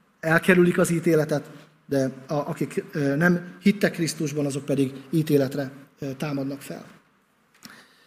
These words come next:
Beszélünk még elragadtatásról. Ebben a szakaszban, ugye az egy Tesszalonika négyben beszélünk arról, hogy Isten elragadja a hívőknek a testét,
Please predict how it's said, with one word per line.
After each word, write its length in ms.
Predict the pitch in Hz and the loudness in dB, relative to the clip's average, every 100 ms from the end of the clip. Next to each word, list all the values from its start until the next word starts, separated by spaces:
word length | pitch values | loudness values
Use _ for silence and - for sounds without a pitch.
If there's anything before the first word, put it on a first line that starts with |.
| _ _ _ - | _ _ _ 6
Beszélünk 360 | 262 302 240 | 6 8 10
még 180 | 220 214 | 10 8
elragadtatásról. 1200 | 220 220 202 180 175 170 165 147 - 165 175 247 - | 6 6 6 4 2 2 2 2 0 2 6 4 6
Ebben 260 | 233 233 | 6 6
a 40 | 180 | 4
szakaszban, 760 | - 233 208 156 180 185 226 220 - - | 4 4 4 4 4 4 4 2 -6 0
ugye 100 | 175 | 4
az 60 | |
egy 120 | 196 196 | 4 6
Tesszalonika 520 | 190 - 190 170 180 | 2 4 2 4 4
négyben 320 | 190 185 190 | 4 6 6
beszélünk 400 | 196 196 180 165 | 6 4 2 4
arról, 240 | 190 185 | 4 4
hogy 180 | 170 175 - - - | 4 2 0 -14 0
Isten 320 | 220 214 190 - | 0 4 2 6
elragadja 720 | 233 285 202 180 175 160 175 | 6 8 8 8 6 6 6
a 40 | 160 | 6
hívőknek 580 | 165 214 170 151 170 | 8 6 6 2 0
a 60 | 156 | 0
testét, 800 | 156 185 - 156 156 233 240 | 2 2 2 2 6 4 2